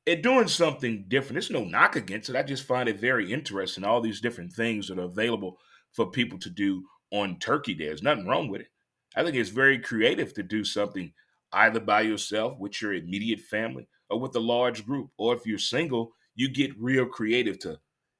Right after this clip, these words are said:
fill the void of the time. Not everyone likes to be alone. Not everybody wants to be around a bunch of people, but you find something that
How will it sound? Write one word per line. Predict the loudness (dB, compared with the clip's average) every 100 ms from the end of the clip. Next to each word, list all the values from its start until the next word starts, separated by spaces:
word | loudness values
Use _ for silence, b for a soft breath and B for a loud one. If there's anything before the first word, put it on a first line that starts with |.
| _ _
fill | 0 2 2
the | 0
void | -4 -2 2 2
of | 0 -6
the |
time. | -10 -6 -6 -6 -12 _ _ _ _ _ _ _
Not | 2 2
everyone | 2 0 2
likes | 4 4 0
to | -2
be | 2
alone. | 2 2 -2
Not | -2 -2
everybody | 0 0 0 -2 b b _ -2
wants | 0 0
to | 2
be | 4
around | 6 6 4
a |
bunch | 2 -2
of | -4
people, | -4 -4 -8
but | -10 -4
you | -4
find | -4 -2 0 0 -2
something | -4 -2 -2 -4 -4
that | -2 -2